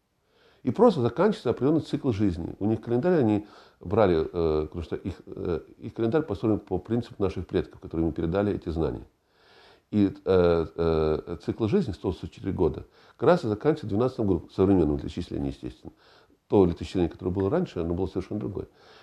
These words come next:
И ничего, кроме как вы рассчитали календарь до определенного дня,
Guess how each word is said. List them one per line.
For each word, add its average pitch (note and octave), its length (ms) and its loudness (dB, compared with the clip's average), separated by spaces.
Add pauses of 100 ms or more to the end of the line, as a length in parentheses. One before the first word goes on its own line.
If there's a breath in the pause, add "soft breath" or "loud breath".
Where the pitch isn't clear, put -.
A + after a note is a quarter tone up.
(160 soft breath)
И A#2+ 460 4
ничего, C#3 800 4
кроме F#2+ 300 2
как F2+ 320 -2 (260 soft breath)
вы G#2 160 6
рассчитали G2+ 440 4
календарь F2 420 2
до D#2 120 2
определенного G#2 380 2
дня, A3+ 260 0